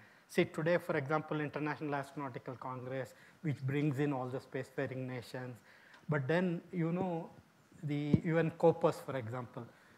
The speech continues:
the Committee on Outer Spaces, uh, Peaceful Uses of Outer Space. This is a committee which started almost fifty years of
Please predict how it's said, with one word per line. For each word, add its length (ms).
the 240
Committee 400
on 140
Outer 300
Spaces, 800
uh, 1700
Peaceful 360
Uses 420
of 140
Outer 300
Space. 400
This 120
is 60
a 60
committee 440
which 160
started 580
almost 400
fifty 300
years 320
of 100